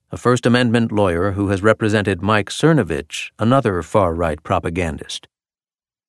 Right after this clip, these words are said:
The lawsuit is scheduled to enter the pretrial stage in December.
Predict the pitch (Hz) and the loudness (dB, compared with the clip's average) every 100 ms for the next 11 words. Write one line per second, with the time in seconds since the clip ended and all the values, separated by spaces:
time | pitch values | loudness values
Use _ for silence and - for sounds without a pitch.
0 | _ _ _ _ _ _ - 120 190 175 | _ _ _ _ _ _ 0 4 4 4
1 | 143 117 - 139 127 107 98 90 98 98 | 2 0 0 2 2 2 -4 -4 -2 0
2 | 92 90 82 117 104 - 101 87 85 - | -2 -4 -2 -2 0 2 2 2 -2 -2
3 | 82 80 90 95 98 98 107 131 107 78 | -2 -2 -4 -2 0 0 0 2 2 -2
4 | - | -10